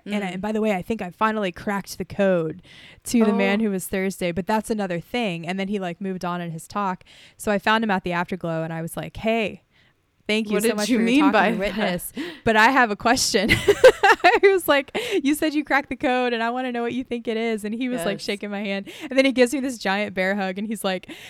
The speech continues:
Speaker 1: he's like, "People who are acquaintances sh-, shake hands, but people who are friends hug, and anybody's my friend who wants to talk to me about the meaning of The Man Who Was Thursday." <laughs> I was like, "Oh my gosh,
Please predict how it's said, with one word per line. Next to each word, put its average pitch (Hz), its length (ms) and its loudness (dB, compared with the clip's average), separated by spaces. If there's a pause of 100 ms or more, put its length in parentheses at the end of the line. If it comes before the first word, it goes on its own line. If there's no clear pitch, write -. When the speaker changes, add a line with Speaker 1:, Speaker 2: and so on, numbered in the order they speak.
(260)
Speaker 1:
he's 269 200 -6
like, 214 220 -6
"People 302 540 2 (400)
who 277 220 0
are 247 160 2
acquaintances 269 720 0
sh-, - 40 -10 (140)
shake - 380 0
hands, 240 520 -2 (360)
but 240 340 2 (400)
people 277 720 0
who 254 100 -2
are 240 120 0
friends 254 480 -2
hug, 226 460 2 (260)
and 233 340 0
anybody's 269 540 2
my 233 200 0
friend 233 380 -2
who 220 100 -2
wants 220 240 -6
to 262 80 -6
talk 220 280 -4
to 247 100 -6
me 214 80 -2
about 208 240 -4
the 214 60 -2
meaning 226 340 0
of 220 80 0
The 214 80 0
Man 208 300 4
Who 262 80 6
Was 226 180 0
Thursday." 226 500 6
<laughs> - 80 10
I 466 1000 4
was - 160 -4
like, 466 200 0
"Oh 403 220 2
my 381 140 -8
gosh, 392 360 -2